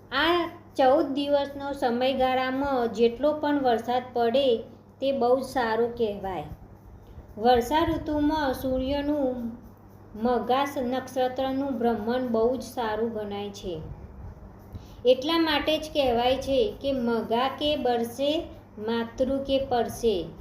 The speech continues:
એટલે કે ધરતીમાં જો ખાવાનું પીરસે તો જ છોકરાનું પેટ ભરાય. તેથી આ નક્ષત્રમાં વરસેલો વરસાદ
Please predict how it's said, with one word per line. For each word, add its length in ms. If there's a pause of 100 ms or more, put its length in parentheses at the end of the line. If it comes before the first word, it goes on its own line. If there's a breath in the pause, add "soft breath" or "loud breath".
(420 loud breath)
એટલે 320
કે 220
ધરતીમાં 800
જો 180
ખાવાનું 800
પીરસે 600 (180)
તો 180
જ 60 (140)
છોકરાનું 560
પેટ 340
ભરાય. 440 (840)
તેથી 360
આ 240
નક્ષત્રમાં 880
વરસેલો 560
વરસાદ 560